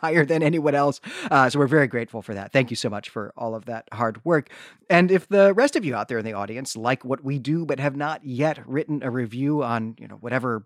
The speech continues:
platform or app it is that you're using to get your podcasts, we would really appreciate if you would take a minute or two to do that. Uh, this helps us find more listeners, and,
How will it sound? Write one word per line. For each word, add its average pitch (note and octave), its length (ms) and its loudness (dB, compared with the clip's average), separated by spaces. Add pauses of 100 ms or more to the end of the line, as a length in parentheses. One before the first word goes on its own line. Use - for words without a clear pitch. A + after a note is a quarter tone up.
(140)
platform C3 500 -4
or G#2 100 -6
app A#2+ 220 -4
it A2+ 80 -6
is A#2+ 160 -10
that - 220 -10
you're A2 120 -8
using A#2 340 -8
to G#2+ 60 -12
get A#2 200 -10
your A2 80 -14
podcasts, A#2 640 -6 (340)
we D3 100 4
would C3+ 140 0
really B2 260 -2
appreciate A2+ 580 -10
if - 160 -16
you G#2+ 60 -12
would G2 100 -14
take G2 180 -12
a G2 40 -14
minute G#2 280 -10
or G#2+ 80 -14
two - 180 -8
to - 100 -12
do D3+ 180 0
that. C#3+ 220 4 (280)
Uh, G#2 100 -8
this G#2+ 140 -8
helps G#2+ 180 -6
us - 240 -10
find G2 240 -6
more A2+ 140 -8
listeners, D#3 440 0
and, C#3 140 -2